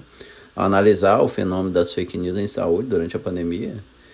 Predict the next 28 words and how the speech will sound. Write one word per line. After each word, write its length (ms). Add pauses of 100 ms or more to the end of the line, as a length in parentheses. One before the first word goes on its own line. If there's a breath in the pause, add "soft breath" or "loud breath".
(240 loud breath)
é 80
possível 400
afirmar 460
que 240
as 120
plataformas 640
de 60
redes 180
sociais 380
online, 460
especialmente 720
aí 160
o 80
WhatsApp, 720
o 80
Twitter 420
e 40
o 60
Facebook, 520
são 320
os 120
principais 440
canais 480
de 80
compartilhamento 720
de 100
notícias 480
falsas. 360